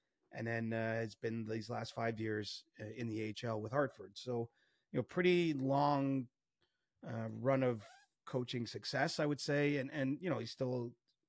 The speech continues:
a young coach. He's in his early forties. So, you know, he's, he's, uh, won a lot of hockey games, and as you mentioned, has that, that connection to,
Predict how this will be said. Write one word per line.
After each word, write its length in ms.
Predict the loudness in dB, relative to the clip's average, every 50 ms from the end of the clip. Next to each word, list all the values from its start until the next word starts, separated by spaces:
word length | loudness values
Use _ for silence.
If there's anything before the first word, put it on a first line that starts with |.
| _ _ -8
a 40 | -4
young 220 | -2 -2 -2 -2 -2
coach. 360 | -2 -2 -2 -4 -4 -6 -10
He's 100 | -8 -6
in 80 | -6
his 160 | -6 -4 -4 -6
early 240 | -6 -4 -4 -6
forties. 420 | -4 -2 -2 -2 -2 -2 -6 -10 -10
So, 280 | -6 -4 -2 -2 -2 -4 _ _ -20 -20 -20 _ _ _ _ _ _
you 80 | -6 -2
know, 80 | -2 -2
he's, 340 | -2 -2 -4 -6 -8 -8 -8 -6
he's, 320 | -6 -6 -6 -6 -4 0
uh, 360 | 2 2 4 4 2 2 0 -4 -8 _ _ _ _ _ _ _ _ _ _ _ _ _ _ -18
won 260 | -14 -6 -2 0 2 4
a 40 |
lot 160 | 4 4 4 4
of 60 | 4
hockey 260 | 4 4 4 4 2
games, 540 | 2 4 4 4 2 0 -2 -4 -8 -10 -12 _ _ _ _ _ _ _ _ _ _ -8
and 520 | -4 -2 0 0 2 2 2 0 0 -2 -2
as 160 | -4 -4 -2
you 40 | 0
mentioned, 320 | 0 0 0 -2 -2 -2 0
has 180 | 0 0 2
that, 200 | 2 0 0 0 0
that 200 | -2 -2 -2 -2
connection 520 | -2 0 0 0 0 0 -2 -2 -2 -2 -4
to, 440 | -2 0 0 0 0 0 -2 -4